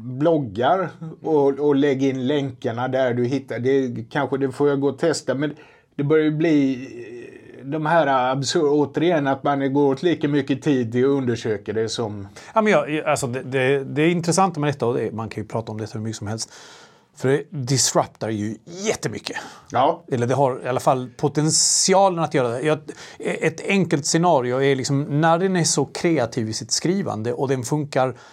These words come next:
Speaker 2: vad vi har sett hittills, lika bra på svenska som på engelska. Eh, liksom högstadie- och gymnasieelever som vill ha hjälp eller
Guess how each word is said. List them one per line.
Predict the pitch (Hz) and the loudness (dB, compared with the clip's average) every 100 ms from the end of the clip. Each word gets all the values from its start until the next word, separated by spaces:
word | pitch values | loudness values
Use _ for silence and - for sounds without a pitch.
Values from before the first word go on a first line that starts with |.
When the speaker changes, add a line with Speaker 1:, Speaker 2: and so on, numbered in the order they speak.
| - | -6
Speaker 2:
vad | 135 139 | -2 2
vi | |
har | 214 | 2
sett | - 123 | 2 -2
hittills, | 131 117 113 147 | -4 -4 -4 -2
lika | 135 127 | -2 0
bra | 120 | -2
på | 113 | -4
svenska | - 131 123 104 | -4 -4 -4 -6
som | - | -8
på | 104 151 | -2 -2
engelska. | 175 104 - 117 - _ - | -2 -8 -10 -12 -16 _ -4
Eh, | 151 147 | 0 0
liksom | 147 139 139 | 0 -4 -2
högstadie- | 170 165 135 123 127 | -2 0 -2 -2 -4
och | 131 | -4
gymnasieelever | 131 135 147 139 101 98 95 135 165 _ _ - | -2 0 0 -2 -8 -10 -10 -12 -12 _ _ -8
som | - 160 139 135 120 _ _ - - 269 262 | 0 2 0 -4 -10 _ _ -20 -18 -16 -10
vill | 165 139 143 135 123 143 | -4 2 2 2 0 -2
ha | 127 117 | -2 0
hjälp | 110 160 269 226 - - - | 2 2 2 -2 -6 -16 0
eller | 196 135 113 135 143 | 2 2 2 0 -2